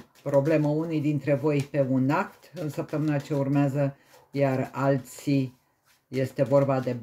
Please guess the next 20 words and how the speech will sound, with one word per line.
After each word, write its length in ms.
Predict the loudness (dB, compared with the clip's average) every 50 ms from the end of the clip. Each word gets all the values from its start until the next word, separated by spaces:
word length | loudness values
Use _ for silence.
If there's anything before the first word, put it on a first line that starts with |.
| -6
bani 380 | -4 -2 -2 0 -2 -2 -4 -6
și 380 | -8 -8 -8 -4 -2 -2 0 2
în 280 | 4 4 4 4 2 0 -2
speță 680 | -6 -14 -18 -12 -6 -4 -2 -2 -2 -4 -4 -6 -6
foarte 500 | -6 -6 -6 -4 -4 -2 -2 -4 -4 -4
mult 480 | -2 0 0 0 0 -2 -4 -8 -16 -20 -20 -20 -20 -20 -20 -20 -20 -20 -20 _ _ _ -20 _ _ _ _ _ _ 0
o 240 | 2 2 2 0 -2 -6 -12 -20 -20 -20 -16 -4
femeie 600 | 0 0 2 2 4 4 4 4 4 4 2 -2 -8 -12 _ _
vă 160 | -10 -8 -6
va 200 | -6 -4 -4 -4
ajuta, 500 | -4 -4 -6 -6 -10 -12 -10 -8 -6 -4
o 100 | -4 -4
femeie 440 | -4 -4 -2 0 2 2 2 0 0
de 160 | -2 -2 -2
stat. 480 | -4 -4 -6 -8 -8 -8 -8 -12 -18 -20 _ _ -20 -20 _
Poate 240 | -6 -4 -2 -2 -2
fi 160 | -2 -2 -2
din 200 | -4 -2 -2 -2
orice 260 | -2 -4 -4 -4 -2 0
instituție, 840 | 0 0 0 -4 -8 -6 -4 -4 -4 -4 -4 -2 -2 -2 0 -2